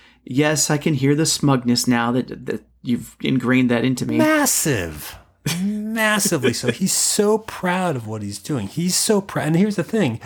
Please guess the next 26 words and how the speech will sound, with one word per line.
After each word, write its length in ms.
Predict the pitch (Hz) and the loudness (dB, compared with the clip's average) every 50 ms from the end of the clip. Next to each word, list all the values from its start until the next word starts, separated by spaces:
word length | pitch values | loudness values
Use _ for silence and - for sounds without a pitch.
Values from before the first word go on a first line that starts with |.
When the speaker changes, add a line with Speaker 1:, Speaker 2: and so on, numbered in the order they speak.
| - - - - | -16 -16 -4 -2
Speaker 2:
This 160 | 190 185 - | -2 2 2
maybe 220 | 196 185 151 151 | 2 4 4 2
is 100 | 135 117 | 0 2
why 160 | 120 123 123 | 0 0 0
it's 180 | 117 107 - - - | 0 -2 -4 -8 -6
distracting, 600 | - - - 165 170 185 180 - - 95 92 90 | -8 -6 -2 -2 -2 -2 -2 -4 -8 -8 -8 -6
or 80 | 98 98 | -6 -4
one 220 | 98 104 107 104 | -2 -2 0 0
of 60 | 101 | 0
the 160 | 98 95 95 110 | 0 0 0 0
many, 340 | 131 127 120 107 95 - _ _ _ _ _ | 0 2 2 0 -4 -8 _ _ _ _ _
many 420 | 104 123 165 208 254 233 170 127 | -6 -2 0 2 2 2 2 2
reasons 360 | 135 151 143 113 107 98 95 | 2 2 2 2 0 -4 -6
it's 160 | 101 - - - | -8 -10 -8 -8
distracting. 540 | 120 - - 185 180 - - - 95 95 - - - - - - - - _ | -8 -6 -2 -4 -4 -4 -4 -8 -10 -10 -10 -14 -18 -18 -18 -18 -20 -20 _
He's 240 | - - 175 185 - | -4 0 2 2 2
so 180 | - - 208 185 | 4 2 2 2
proud 480 | - - - - 127 127 127 131 127 110 | 0 -4 -4 0 2 2 2 2 2 0
of 140 | 104 107 | 0 0
the 60 | 98 107 | -2 -4
fact 340 | - - 113 110 95 - | -2 0 0 0 -2 -4
that 80 | - 101 | -4 -4
he's 160 | 101 98 95 | -4 -4 -4
doing 280 | - - 104 104 98 90 | -4 -6 -6 -4 -4 -6
a 60 | 87 | -8
callback. 760 | - - - - 92 87 85 82 78 - - - - - - | -10 -10 -6 -2 -2 -2 -2 -2 -4 -8 -10 -10 -12 -14 -18